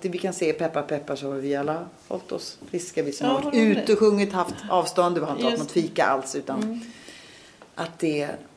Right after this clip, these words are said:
Speaker 1: hoppas jag innerligt att det kan få fortsätta vara så.
Speaker 2: Mm.
Speaker 1: Sen får vi se till hösten hur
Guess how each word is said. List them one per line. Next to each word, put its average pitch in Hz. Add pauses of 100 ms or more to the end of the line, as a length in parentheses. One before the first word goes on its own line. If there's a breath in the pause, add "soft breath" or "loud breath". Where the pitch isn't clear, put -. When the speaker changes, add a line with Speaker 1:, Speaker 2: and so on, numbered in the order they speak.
Speaker 1:
hoppas 175
jag -
innerligt 147
att 143
det 151
kan 151
få 156
fortsätta -
vara 165
så. - (260)
Speaker 2:
Mm. 202 (160)
Speaker 1:
Sen 202
får 254
vi 269
se 254
till 254
hösten 160
hur 160